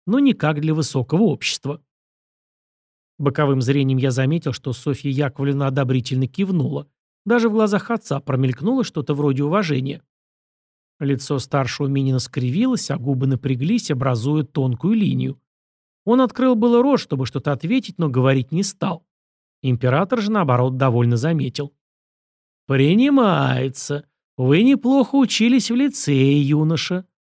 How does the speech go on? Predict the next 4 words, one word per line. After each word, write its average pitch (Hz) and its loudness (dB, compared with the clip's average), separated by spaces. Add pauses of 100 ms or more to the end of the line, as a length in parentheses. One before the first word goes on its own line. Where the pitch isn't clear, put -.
Подкованы, 170 2
умеете 151 2
выстроить 180 -2
речь. 139 -4